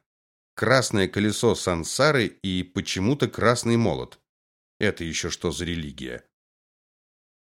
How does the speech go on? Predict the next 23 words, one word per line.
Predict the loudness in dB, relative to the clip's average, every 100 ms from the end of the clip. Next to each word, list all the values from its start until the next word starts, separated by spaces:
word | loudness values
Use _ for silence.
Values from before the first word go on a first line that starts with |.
| _
Заторможенные | -2 2 2 4 2 4 4 6
раздумья | 6 4 4 4 4
полковника | 4 2 4 4 4 2 4 4
прервало | 4 2 4 4 6 4 2
маленькое | 0 4 6 4 4 2
событие. | 4 2 2 -2 -2 0 0
Открылась | 0 -2 0 0 0 -2
дверь | 0 2
одного | 2 0 0 0
из | -2
тамбуров, | 0 2 4 2 0
ведущих | -2 -2 -2 -2 -2
в | -2 2
госпиталь, | 2 2 -4 -2 -2
и | 0
на | 2 2
улицу | 2 2 0
вышла | 0 0 2 0
женщина | 2 2 2 0 2 2
в | 0
мягком | 2 2 2 -2 0
обтягивавшем | -2 -2 -2 0 -2 -2 -2 -2
комбинезоне. | 0 -2 2 2 0 -2 -6 -10